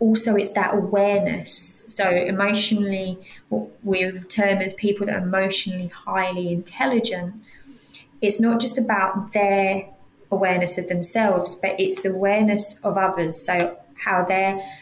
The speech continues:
action, behaviours, words are impacting on others, but also how people around them are. Can you pick up on when someone isn't quite themselves, they're feeling low, they're a little bit off? Do you pick up on whether something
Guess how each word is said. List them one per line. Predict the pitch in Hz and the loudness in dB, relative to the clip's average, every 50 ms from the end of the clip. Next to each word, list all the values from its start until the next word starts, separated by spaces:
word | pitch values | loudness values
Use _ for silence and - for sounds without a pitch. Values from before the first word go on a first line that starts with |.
| - - - | -18 -10 -6
action, | - - - - - - 202 180 | -4 -4 -2 -2 -2 -2 -2 -2
behaviours, | 180 170 - - 185 180 180 175 185 180 180 - | -4 -4 -2 0 0 0 0 -2 -4 -6 -6 -2
words | 185 180 175 175 175 175 - 175 | 0 2 2 2 2 0 -2 -2
are | 175 | 0
impacting | 175 170 170 - 175 170 180 - - - 185 180 | 0 0 -2 -2 -4 -6 -6 -6 -8 -8 -8 -6
on | 175 170 170 | -4 -4 -4
others, | 170 165 165 175 170 175 190 196 - - - - - - - _ _ - - - - | -4 -4 -4 -4 -4 -4 -2 -2 -4 -4 -4 -10 -20 -20 -20 _ _ -20 -16 -6 -2
but | 208 202 | -2 0
also | - 208 220 220 214 - - 208 190 190 190 | 2 4 4 4 4 4 2 2 2 2 2
how | 185 - 190 185 180 185 185 180 180 180 - - - - - _ - - - | 0 0 0 2 2 2 2 2 0 -4 -6 -14 -20 -20 -20 _ -20 -18 -8
people | - 226 220 214 214 208 190 | 0 2 2 2 4 2 0
around | 180 185 185 185 190 196 190 196 | 2 2 2 4 4 4 2 0
them | - - 175 175 | 0 -2 0 0
are. | 180 190 196 180 165 170 - - | 2 2 2 0 0 -2 -4 -8
Can | - - 202 202 196 202 | -8 -4 -2 0 0 2
you | 208 202 202 202 | 2 0 0 -2
pick | 202 - 208 196 - - | -4 -4 -6 -6 -4 -2
up | 202 196 196 - | -4 -4 -4 -4
on | 196 180 180 | -4 -4 -4
when | 180 180 180 175 | -4 -4 -4 -4
someone | - - 190 180 180 185 185 180 175 165 - _ - - - - - - - - - _ _ _ _ _ _ _ - - - - | -4 -4 -2 -2 -4 -4 -2 -4 -4 -4 -6 _ -20 -20 -20 -20 -20 -20 -20 -20 -20 _ _ _ _ _ _ _ -18 -12 -4 0
isn't | 208 208 196 180 - | 2 2 2 0 -4
quite | - - 190 180 180 - | -6 -4 -2 -2 -2 -2
themselves, | 180 175 170 - - 208 208 202 - - - | -4 -4 -2 0 2 2 2 2 0 -2 -4
they're | 185 175 | -4 -4
feeling | - - 196 190 185 180 175 175 | -4 -2 -2 -2 0 0 -2 0
low, | 180 196 202 202 196 | 0 2 2 2 2
they're | - 180 180 | 2 0 -2
a | 175 | 0
little | 175 175 180 175 | 0 0 -2 0
bit | 180 175 | 0 0
off? | 180 180 185 - - - - - - - - - - - _ _ _ - | 0 0 0 -2 -4 -8 -12 -12 -10 -10 -10 -10 -12 -18 _ _ _ -4
Do | 208 202 | -2 -2
you | 196 190 214 214 214 208 208 202 | 0 2 2 4 4 4 2 0
pick | - - - 196 202 - | -2 0 -2 -2 0 0
up | 202 202 208 208 - 202 | 0 0 0 0 0 0
on | 180 180 180 | 0 0 0
whether | 180 180 180 180 185 | -2 -2 -4 -4 -4
something | 175 - - 180 175 226 - - - 180 175 175 170 - | -4 -4 -2 -2 -4 -4 -6 -2 -2 0 0 0 -2 -6